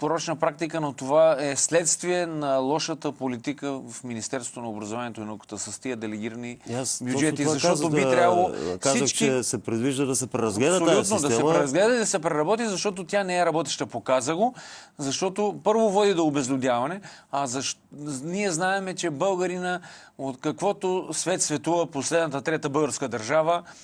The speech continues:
Speaker 1: а, и от турското робство знаеме, кирилните училища давали са мило и драго да изучат своите деца.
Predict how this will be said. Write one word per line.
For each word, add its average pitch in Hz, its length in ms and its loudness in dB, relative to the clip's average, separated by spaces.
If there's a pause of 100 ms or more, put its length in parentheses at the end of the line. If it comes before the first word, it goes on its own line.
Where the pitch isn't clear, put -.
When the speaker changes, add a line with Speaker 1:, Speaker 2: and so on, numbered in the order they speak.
(380)
Speaker 1:
а, 151 400 -4 (880)
и 202 120 2
от 196 200 -2
турското 185 500 0
робство 175 320 -2
знаеме, 170 440 0
кирилните 175 520 0
училища 175 520 0
давали 180 340 4
са 165 160 0
мило 190 360 0
и 180 60 -2
драго 165 320 2
да 156 120 0
изучат 156 420 -4
своите 156 400 -4
деца. 131 300 -4